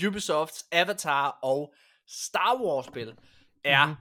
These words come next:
Speaker 1: stoppet.
Speaker 2: Mhm.
Speaker 1: Og det be-, behøver jo ikke at betyde noget negativt, det her. Det er jo ikke en, det er jo ikke en, der har haft en, et kreativt say. Det er jo bare en producer. Men hver gang, at der er en,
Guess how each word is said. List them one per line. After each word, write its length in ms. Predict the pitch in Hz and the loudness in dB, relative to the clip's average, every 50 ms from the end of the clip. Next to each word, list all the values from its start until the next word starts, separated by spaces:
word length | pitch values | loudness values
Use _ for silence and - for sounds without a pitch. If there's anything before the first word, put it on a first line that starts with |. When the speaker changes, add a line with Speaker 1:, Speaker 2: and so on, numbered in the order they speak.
| - _ | -16 _
Speaker 1:
stoppet. 640 | - - - - - - - 110 113 - - - - _ _ _ _ _ _ _ _ _ _ _ _ _ _ _ _ | -16 -12 -10 -8 -8 -6 -6 -6 -6 -8 -10 -14 -20 _ _ _ _ _ _ _ _ _ _ _ _ _ _ _ _
Speaker 2:
Mhm. 340 | 165 139 - _ - 165 156 - - _ _ - - | -18 -18 -18 _ -14 -14 -14 -14 -18 _ _ -2 0
Speaker 1:
Og 100 | 165 170 | 0 0
det 100 | 196 190 | 0 -2
be-, 80 | 196 - _ _ _ _ _ | -4 -6 _ _ _ _ _
behøver 480 | - 185 - - 269 302 311 294 233 156 | -8 -8 -4 0 0 2 6 6 6 6
jo 180 | 151 151 156 - - | 4 2 -2 -2 -2
ikke 320 | 170 180 190 196 208 185 | -2 0 0 0 0 -2
at 60 | 147 | -4
betyde 480 | 135 135 - - - - 202 185 151 131 | -6 -8 -10 -8 -6 -4 -4 -4 -4 -4
noget 160 | 131 123 120 | -6 -8 -10
negativt, 600 | 120 117 113 120 120 113 120 113 - - 101 101 _ - | -10 -12 -12 -12 -10 -10 -12 -12 -12 -14 -18 -18 _ -20
det 80 | - | -20
her. 120 | - - - - _ _ - _ _ _ | -20 -20 -20 -20 _ _ -20 _ _ _
Det 80 | - 151 | -6 -2
er 40 | |
jo 60 | 170 190 | 0 0
ikke 200 | 208 220 214 208 | 2 2 2 2
en, 100 | 185 180 | 0 -2
det 240 | 180 - - - | -6 -8 -6 -2
er 40 | 175 | 0
jo 100 | 175 180 | 2 2
ikke 200 | 202 226 214 175 | 2 2 0 -2
en, 200 | 143 202 190 170 | -2 -4 -6 -4
der 60 | 151 | -4
har 80 | 127 131 | -2 0
haft 240 | - 160 165 - - - | 2 2 2 0 -2 -12
en, 240 | 143 139 131 123 123 - | -12 -12 -12 -12 -14 -16
et 160 | 123 - - | -20 -18 -18
kreativt 720 | - - - 170 180 196 220 233 233 - - 185 151 - - | -14 -4 0 2 2 2 2 0 -2 -4 -6 -6 -6 -6 -6
say. 300 | - - - 165 170 175 | -4 -2 -2 0 0 -2
Det 120 | 196 190 165 160 | -2 -2 0 2
er 60 | 160 165 | 2 2
jo 60 | 165 | 2
bare 240 | 160 151 143 147 151 | 0 -4 -6 -6 -8
en 100 | 147 - _ | -10 -14 _
producer. 640 | - 135 - _ 147 147 147 165 180 - 131 110 101 _ _ _ _ _ _ _ _ _ _ _ - | -20 -20 -20 _ -16 -16 -14 -12 -10 -8 -8 -8 -10 _ _ _ _ _ _ _ _ _ _ _ -8
Men 200 | 147 156 151 143 143 | -8 -8 -8 -4 0
hver 240 | 190 214 233 220 208 | 2 4 4 4 4
gang, 340 | 185 180 170 175 175 - | 4 2 0 0 0 -4
at 140 | 147 143 - | -10 -10 -8
der 100 | - 135 - - | -8 -8 -6 -4
er 420 | 139 139 143 156 170 175 - - _ _ _ _ _ _ _ _ _ _ _ _ _ _ _ _ - | -2 0 2 2 2 2 0 -4 _ _ _ _ _ _ _ _ _ _ _ _ _ _ _ _ -4
en, 220 | 156 143 131 123 | -2 -2 -2 -4